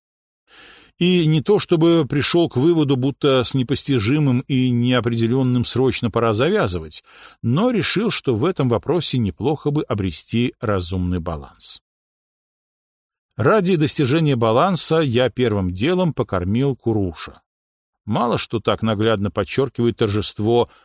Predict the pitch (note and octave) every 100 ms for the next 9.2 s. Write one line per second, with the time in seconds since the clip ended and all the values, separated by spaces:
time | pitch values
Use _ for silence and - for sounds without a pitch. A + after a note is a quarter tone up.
0 | - A#2+ A2 B2 B2 A2+ G#2+ A#2+ F3+ D3+
1 | - - G#2+ B2+ - - B2+ D3+ - -
2 | G2+ A#2+ C3+ B2 - - B2 B2 B2+ B2+
3 | - D3 F#2 - _ _ - - G2+ -
4 | B2 A2+ G#2 G#2 G#2 A2 G2+ - - D3+
5 | - B2 A2 G2+ F2+ - D3 C3+ - A2
6 | A2+ - - A2 G#2 G2 F2+ F#2+ F2+ F2+
7 | E2+ C#2+ - _ _ _ _ _ _ _
8 | _ _ _ - - F2 F#2+ E3 D#3+ G#3+
9 | G#3+ G#3+